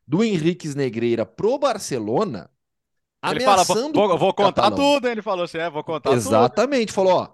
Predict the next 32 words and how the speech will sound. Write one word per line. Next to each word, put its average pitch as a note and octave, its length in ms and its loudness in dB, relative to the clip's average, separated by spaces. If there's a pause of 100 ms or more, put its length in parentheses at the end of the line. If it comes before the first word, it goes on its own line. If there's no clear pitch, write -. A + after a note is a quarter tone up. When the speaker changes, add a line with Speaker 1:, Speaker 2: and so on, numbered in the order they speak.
(120)
Speaker 1:
se - 240 -4
não E3 280 0
pagarem C#3+ 560 -2
tudo C3 240 -8
certinho, C3 800 -4
vou B2 280 0
denunciar F#3 480 -4 (160)
todas G#3+ 400 0
as G#3 160 -6
irregularidades G3+ 800 -4
do C4+ 100 -8
clube." E3 460 -8
Então, F#3+ 180 -6
assim, C3 360 -10 (580)
é, A#2 180 -4
o C#3+ 80 -2
Javier F3 360 2
Tebas B2+ 420 2
disse C3 260 -6
que, A2+ 200 -4
por A2 180 -8
conta D#3+ 240 -10
da C#3+ 140 2
lei C#3+ 120 0
do C3 120 -8
esporte A#2+ 580 -4
na A2+ 100 -8
Espanha, G2+ 640 -4 (720)
o A#2+ 120 -8
caso C#3 420 0
já C#3+ 160 2
prescreveu, C3+ 1040 -4